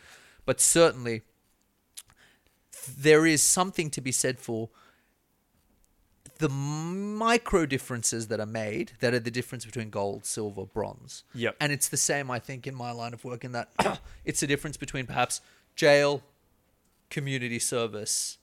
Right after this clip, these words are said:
Speaker 1: um, like, no criminal record. The, the, there is a range.
Speaker 2: That's so hectic that walking in there, you can make the difference between someone going to jail and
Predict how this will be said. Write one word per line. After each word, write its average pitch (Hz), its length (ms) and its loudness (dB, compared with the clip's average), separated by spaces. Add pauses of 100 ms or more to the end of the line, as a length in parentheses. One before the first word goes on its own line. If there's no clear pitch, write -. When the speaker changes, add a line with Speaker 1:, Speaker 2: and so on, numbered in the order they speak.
(500)
Speaker 1:
um, 113 380 -6 (960)
like, 113 460 -8 (100)
no 123 180 0
criminal 110 380 -10
record. 107 360 -12 (260)
The, 127 180 -6
the, 131 240 -8
there 131 260 0
is 127 120 -4
a 110 40 -6
range. 101 400 -14 (680)
Speaker 2:
That's 190 260 0
so 135 340 4
hectic 110 460 -4
that 110 180 -2 (160)
walking 135 540 0
in 120 220 -2
there, 98 380 0 (440)
you 123 220 -2
can 117 200 -4
make 110 220 0
the 117 80 -4
difference 104 400 -8
between 101 380 -10
someone 110 640 -2 (380)
going 113 280 0
to 110 120 -8
jail 95 460 -4 (640)
and 101 640 -6